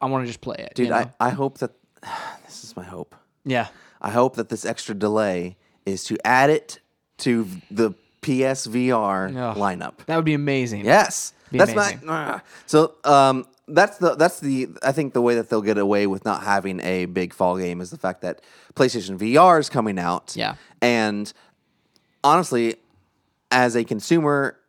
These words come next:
Speaker 2: I don't care if there's no big fall game because I'm gonna, getting PlayStation V R, and I'm, I would
Speaker 1: Yeah.
Speaker 2: rather spend that same money on several, like, smaller V R experiences that I can, um, experience on my new hardware rather than, like,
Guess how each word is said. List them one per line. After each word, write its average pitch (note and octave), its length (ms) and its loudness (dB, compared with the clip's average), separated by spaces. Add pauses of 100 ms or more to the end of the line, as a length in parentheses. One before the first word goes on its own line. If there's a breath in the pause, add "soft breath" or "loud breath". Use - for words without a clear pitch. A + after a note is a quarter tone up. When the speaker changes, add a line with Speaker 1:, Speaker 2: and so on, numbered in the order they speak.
(480)
Speaker 2:
I C3+ 140 6
don't C#3+ 180 2
care C#3+ 300 2
if A2+ 80 -6
there's G#2+ 160 -4
no G#2 80 -4
big F#2+ 180 -4
fall G2 200 0
game G2 200 -6
because G2 200 -6
I'm G2 100 -6
gonna, G2 160 -6
getting F#2+ 340 -6
PlayStation F2+ 480 -8
V F#2 140 -4
R, A2+ 200 2
and A2 60 -2
I'm, G#2+ 140 -2
I A#2 120 2
would A#2 120 2
Speaker 1:
Yeah. A2+ 80 0
Speaker 2:
rather A2 180 4
spend A2 440 -6 (380 loud breath)
that A2+ 140 0
same B2+ 280 0
money A2+ 280 0
on G2 320 0
several, G#2 440 2
like, F#2 160 -2
smaller A2+ 480 2
V F#2+ 180 -4
R G#2 180 4
experiences F3 720 -4
that B2 140 0
I A#2 100 2
can, G#2+ 240 -8 (320 loud breath)
um, G2+ 460 0
experience A2+ 340 -4
on G#2+ 80 -6
my F#2+ 60 -6
new F#2 160 -4
hardware D3+ 500 2
rather B2 300 0
than, G#2+ 180 -6
like, G2 240 -4